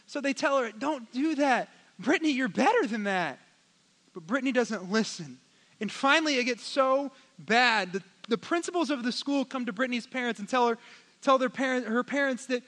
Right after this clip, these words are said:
Brittany's struggling and she only cares about getting the attention of boys, and she's being rude to the friends that she used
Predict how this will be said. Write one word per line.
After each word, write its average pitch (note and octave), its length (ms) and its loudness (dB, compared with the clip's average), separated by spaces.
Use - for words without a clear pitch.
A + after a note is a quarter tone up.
Brittany's B3+ 360 2
struggling B3+ 540 2
and A#3+ 100 -2
she A#3+ 220 0
only C#4+ 320 4
cares C#4 360 0
about B3 200 0
getting B3+ 300 -2
the A#3+ 80 -2
attention A#3+ 400 -4
of F3+ 240 -6
boys, C#4+ 360 2
and B3 100 -4
she's A#3+ 160 -4
being A3+ 320 0
rude C#4 260 2
to C#4 100 -6
the B3+ 80 -2
friends C4+ 380 -4
that B3 100 -10
she B3+ 140 -6
used B3+ 380 -2